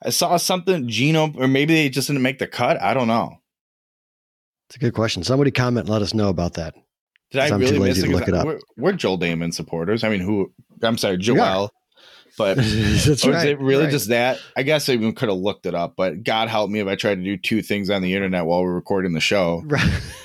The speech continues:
Speaker 2: Right. That's right. Yeah, I don't, uh, I don't, I don't know. But, uh, Sahith is playing this weekend too, or this week, I should say.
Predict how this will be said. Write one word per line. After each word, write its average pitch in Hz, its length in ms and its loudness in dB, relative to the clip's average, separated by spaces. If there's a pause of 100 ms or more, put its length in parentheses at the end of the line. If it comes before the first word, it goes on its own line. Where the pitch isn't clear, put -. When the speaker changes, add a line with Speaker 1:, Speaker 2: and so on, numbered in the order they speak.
(380)
Speaker 2:
Right. - 80 -16
That's - 240 -18 (240)
right. - 160 -14 (400)
Yeah, 131 240 2
I 143 120 0
don't, 151 280 2
uh, 123 500 4 (680)
I 104 80 -4
don't, 104 320 -4 (140)
I - 40 -12
don't 98 160 -6
know. 92 380 -6
But, 117 240 -2
uh, 113 120 2
Sahith 147 360 2
is 180 120 4
playing 143 480 2
this 143 200 0
weekend 92 320 -2
too, 107 160 -2 (260)
or 113 80 -4
this 101 200 -2
week, 107 200 2
I 85 60 -6
should - 180 -4
say. - 140 -2